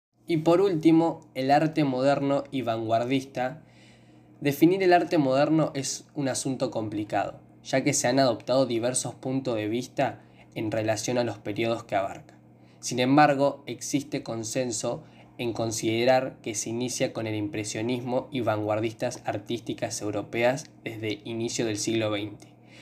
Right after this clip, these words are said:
ya que en lo sucesivo se producen unas fuertes transformaciones en la representación de la imagen.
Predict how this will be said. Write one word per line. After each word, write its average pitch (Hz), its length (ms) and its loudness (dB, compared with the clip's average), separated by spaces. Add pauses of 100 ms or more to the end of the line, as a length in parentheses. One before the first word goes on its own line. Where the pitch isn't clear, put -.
(140)
ya 120 240 0
que 131 80 0
en 127 80 2
lo 117 100 0
sucesivo 120 640 -2
se 113 180 -4
producen 113 540 -4 (180)
unas 123 480 0
fuertes 127 720 -2
transformaciones 113 1000 -4
en 117 100 -6
la 110 80 -2
representación 107 800 -6
de 113 80 -2
la 107 80 -2
imagen. 104 400 -6